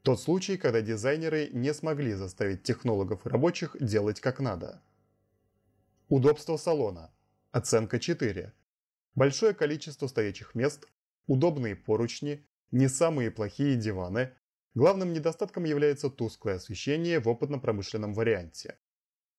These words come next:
Вентиляция. Оценка три. Неплохая, если работает. Климат.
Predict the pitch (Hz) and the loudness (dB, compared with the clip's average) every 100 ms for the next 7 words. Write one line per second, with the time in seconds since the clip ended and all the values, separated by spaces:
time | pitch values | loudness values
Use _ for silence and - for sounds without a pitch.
0 | _ _ - 120 120 175 143 - - - | _ _ 2 4 6 6 4 2 -8 -12
1 | - - _ _ _ - - 107 104 131 | -12 -14 _ _ _ -6 -2 -2 0 0
2 | 151 113 - _ _ _ _ _ - 175 | 0 0 -4 _ _ _ _ _ 0 2
3 | 190 185 - 101 95 92 _ _ 110 113 | 4 2 2 -2 -2 -6 _ _ 0 0
4 | 110 135 143 110 87 - - - _ _ | 2 2 2 0 -6 -10 -14 -14 _ _
5 | _ _ _ - 151 127 104 - | _ _ _ -4 0 0 -2 -6